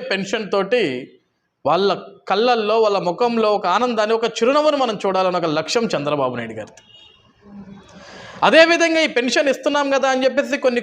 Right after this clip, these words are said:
కోట్ల రూపాయలు ఖర్చు పెట్టి ఎక్కడ యాడ్లు ఇవ్వట్లేదండి, ఎక్కడా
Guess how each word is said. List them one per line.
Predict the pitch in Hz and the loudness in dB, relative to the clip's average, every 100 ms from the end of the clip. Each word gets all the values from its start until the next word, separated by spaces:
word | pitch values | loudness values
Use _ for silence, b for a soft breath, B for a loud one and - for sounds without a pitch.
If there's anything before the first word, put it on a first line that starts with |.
| - | 0
కోట్ల | 202 294 294 285 | 2 2 2 2
రూపాయలు | 285 277 262 247 | 2 2 0 0
ఖర్చు | 220 - 269 | -2 -2 0
పెట్టి | 247 247 233 | 0 2 0
ఎక్కడ | 226 247 | 2 0
యాడ్లు | 139 170 214 220 | 0 -2 0 -2
ఇవ్వట్లేదండి, | 196 185 160 127 113 - _ _ _ _ _ _ b b b b b | -2 -2 -4 -4 -12 -20 _ _ _ _ _ _ b b b b b
ఎక్కడా | 190 277 302 | -2 2 0